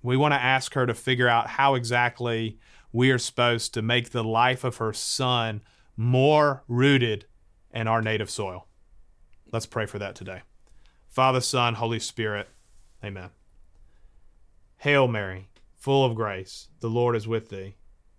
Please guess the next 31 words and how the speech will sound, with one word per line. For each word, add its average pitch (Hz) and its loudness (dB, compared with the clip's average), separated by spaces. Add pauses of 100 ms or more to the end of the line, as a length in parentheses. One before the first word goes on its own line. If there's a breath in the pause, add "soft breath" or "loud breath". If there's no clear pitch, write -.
(100)
Blessed 131 0
art 123 0
thou 120 0
among 117 -4
women, 117 -4
and 110 -6
blessed 120 -4
is 120 -6
the 113 -10
fruit 117 -6
of 107 -10
thy 110 -6
womb, 110 -8
Jesus. 110 -6 (680)
Holy 147 6
Mary, 127 4
Mother 139 4
of 117 0
God, 113 0
pray 147 0
for 147 -2
us 135 -4
sinners, 123 -4
now 113 0
and 110 -6
at 110 -10
the 107 -6
hour 101 -6
of 98 -12
our 101 -8
death. 95 -14